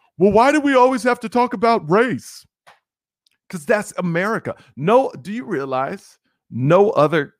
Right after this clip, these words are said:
country in the world talks about race like this. I'm not saying they don't have race problems, but, like, if you're in Europe,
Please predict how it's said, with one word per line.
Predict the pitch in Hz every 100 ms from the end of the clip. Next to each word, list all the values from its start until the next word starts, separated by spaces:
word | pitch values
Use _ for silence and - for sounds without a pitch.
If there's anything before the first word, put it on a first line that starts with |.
| -
country | 156 151 - 160
in | 127
the | 101
world | 98 101 107 - _ _ _ _ _ _ _ _
talks | - 143 135
about | 120 98
race | 107 107
like | 117
this. | - 143 -
I'm | -
not | 208
saying | 196 190
they | 165
don't | 151 135
have | 135 95
race | 131 120
problems, | - 165 175 - - - _ _ _ _ -
but, | 185
like, | 185 180
if | 190 208
you're | 233 208
in | 185 147
Europe, | 110 131 196 240 -